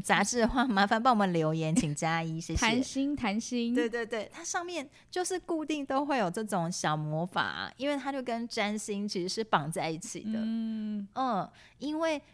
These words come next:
Speaker 1: 占星的话，那个星盘其实是带着大环境行星的能量，所以呢，在那个当下，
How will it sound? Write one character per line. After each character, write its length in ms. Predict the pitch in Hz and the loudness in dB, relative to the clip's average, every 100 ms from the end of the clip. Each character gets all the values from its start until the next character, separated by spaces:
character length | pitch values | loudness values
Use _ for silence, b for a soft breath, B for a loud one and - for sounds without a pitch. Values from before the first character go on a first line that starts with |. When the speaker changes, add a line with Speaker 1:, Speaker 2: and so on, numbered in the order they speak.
| b | b
Speaker 1:
占 240 | - 269 285 | -2 0 -2
星 240 | 277 262 | -6 -4
的 100 | 240 | -4
话， 180 | 262 254 | -2 -2
那 100 | 254 | -2
个 140 | 220 | -4
星 280 | 214 214 208 | -4 -4 -4
盘 240 | 214 143 | -2 -4
其 160 | 156 180 | -4 -6
实 60 | 190 | -6
是 100 | 202 | -4
带 300 | 214 180 151 | -2 -2 -2
着 240 | 113 101 | -8 -10
大 320 | - 202 165 | -4 -2 -2
环 320 | 165 143 135 | -2 -4 -6
境 280 | 151 180 156 | -6 -4 -4
行 280 | 160 151 147 | -6 -6 -6
星 220 | 156 170 | -4 -4
的 100 | 170 151 | -2 -2
能 340 | 160 139 165 | -6 -8 -12
量， 160 | 160 - - _ - 202 - | -12 -14 -20 _ -20 -20 -8
所 220 | - 240 | -2 0
以 140 | 277 | 0
呢， 340 | 196 180 180 196 _ _ _ _ _ _ _ _ - - _ | -2 -2 -2 -6 _ _ _ _ _ _ _ _ -20 -20 _
在 320 | - 262 233 - | 2 2 2 0
那 120 | 294 | -2
个 160 | - - | 0 -2
当 300 | 170 165 190 | -2 -2 -4
下， 320 | 180 120 | -6 -8